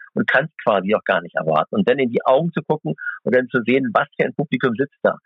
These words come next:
Und da kann es, äh, von ganz jung bis ganz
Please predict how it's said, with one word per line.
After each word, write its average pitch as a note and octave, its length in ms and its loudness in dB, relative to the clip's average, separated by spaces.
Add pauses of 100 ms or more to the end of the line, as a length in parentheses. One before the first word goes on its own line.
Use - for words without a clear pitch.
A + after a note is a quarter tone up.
(220)
Und A#2+ 140 2
da C3 120 4 (140)
kann D#3+ 180 0
es, F3 100 -2 (220)
äh, C#3 300 4
von C#3+ 260 0
ganz D3+ 340 0
jung F3 240 0
bis - 160 -4
ganz C#3 200 0